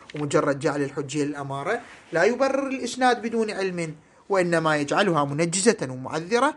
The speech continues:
من الوجهة العملية. صحيح، يعطي منجزية ومعذرية، لا أكثر. وقد يقال إن هذا مرتبط بالبحث السابق في قيام الأمارة مقام القطع الموضوعي،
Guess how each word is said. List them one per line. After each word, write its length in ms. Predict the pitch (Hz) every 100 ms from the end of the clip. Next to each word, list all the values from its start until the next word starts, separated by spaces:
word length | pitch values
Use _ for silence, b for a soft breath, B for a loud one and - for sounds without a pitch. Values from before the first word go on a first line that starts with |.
| B B B
من 120 | 185
الوجهة 400 | 185 170 226 247 277
العملية. 800 | 262 - 143 147 202 147 123 117
صحيح، 420 | - 143 147 127
يعطي 180 | 147 131
منجزية 460 | 131 135 151 208
ومعذرية، 540 | 269 202 147 135 135 143
لا 220 | 185 127
أكثر. 380 | - - 107 - 135 - _ _ _ _ B B B B
وقد 320 | 220 208 185
يقال 320 | 156 147 190 190
إن 180 | 147
هذا 340 | 139 170 165 135
مرتبط 460 | 127 - 190 170
بالبحث 360 | 143 127 165 -
السابق 480 | 180 220 233 254 269
في 120 | -
قيام 360 | 143 160 185 151
الأمارة 400 | 147 165 160 120
مقام 340 | 135 185 202
القطع 340 | 147 190 214
الموضوعي، 680 | 233 208 180 185 175 151 147